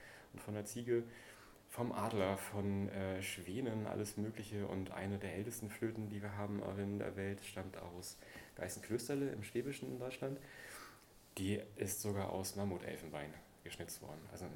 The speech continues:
unglaubliche Arbeit. Also alles, was irgendwie aus Knochen und Horn besteht und später auch im, äh, Hochmittelalter hat man dann auch aus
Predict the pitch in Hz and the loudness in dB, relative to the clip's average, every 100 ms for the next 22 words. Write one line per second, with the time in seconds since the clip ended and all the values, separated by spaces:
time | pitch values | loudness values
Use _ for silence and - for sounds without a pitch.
0 | - 104 92 82 78 - 76 76 73 - | -2 0 0 -2 -6 -8 -8 -6 -8 -10
1 | - - - - - 78 80 80 90 90 | -18 -20 -20 -20 -12 -6 2 2 4 0
2 | - 92 101 98 95 90 - - 98 101 | 4 4 4 0 0 0 0 2 4 4
3 | 90 - 90 110 107 - 107 104 - 104 | 2 2 4 4 4 0 0 0 2 2
4 | 98 - - 92 92 - - - - - | 4 2 2 -2 -2 -8 -12 -12 -14 -8
5 | - 87 90 101 113 107 101 - 101 90 | -2 0 2 0 2 2 4 2 2 0
6 | 92 92 92 92 87 92 90 - | -4 -4 -2 -2 -2 -2 -2 -6